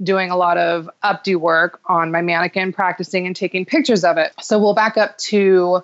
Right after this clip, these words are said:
the documenting of my work. I am a very, everything I do, I do it from the eyes of a consumer. So I'm like, "Okay, I'm a consumer. What would, would I like this? Would I not like this?" When I got my own hair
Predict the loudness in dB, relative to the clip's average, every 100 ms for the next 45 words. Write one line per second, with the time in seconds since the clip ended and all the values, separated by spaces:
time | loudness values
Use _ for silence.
0 | _ -2 0 0 0 -4 -4 -4 -2 -2
1 | 0 -4 -2 -4 -4 _ -2 0 2 2
2 | 2 -2 -4 -4 0 2 0 -2 -2 2
3 | 4 4 2 2 2 2 2 2 4 4
4 | 4 4 2 0 2 2 2 0 -2 -2
5 | 0 -2 0 2 2 0 -4 -4 -4 -4
6 | 0 0 0 -6 -12 -20 -20 -8 0 0
7 | 2 0 0 0 0 0 0 0 -4 -4
8 | -8 -6 -6 -8 _ _ 0 0 2 0
9 | -2 -8 -14 0 2 2 2 0 0 0
10 | 0 0 0 0 0 -2 -2 -6 -6 -10
11 | -10 -18 _ -6 0 2 2 0 -4 -2
12 | 0 2 2 0 0 0 -2 -2 -2 0
13 | 0 -2